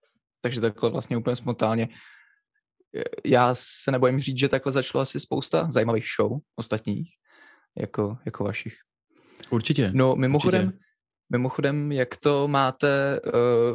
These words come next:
Speaker 1: v tom páru, jako, jak si rozdělujete tu práci? Dělá někdo, právě si říkal na začátku, že, eh, Vojta spíš třeba dává na to YouTube, nebo jak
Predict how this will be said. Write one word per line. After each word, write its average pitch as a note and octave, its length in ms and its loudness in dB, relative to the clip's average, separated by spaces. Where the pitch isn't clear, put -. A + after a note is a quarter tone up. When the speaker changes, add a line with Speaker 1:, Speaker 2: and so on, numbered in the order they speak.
Speaker 1:
v - 40 -20
tom C3+ 180 2
páru, B2 300 4
jako, C3 300 2
jak B2 160 0
si D#3+ 120 0
rozdělujete F#3 480 2
tu D3+ 140 -6
práci? A2 560 0
Dělá B2 200 4
někdo, B2 240 2
právě B2 220 2
si C3 140 -2
říkal C3+ 300 -2
na C3 80 -2
začátku, B2 420 0
že, B2 160 2
eh, A#2 280 2
Vojta A#2 240 2
spíš A2+ 340 -2
třeba A#2 280 2
dává A2 260 4
na A#2 100 2
to C3 100 0
YouTube, A#2 420 0
nebo A2 360 0
jak A#2 160 0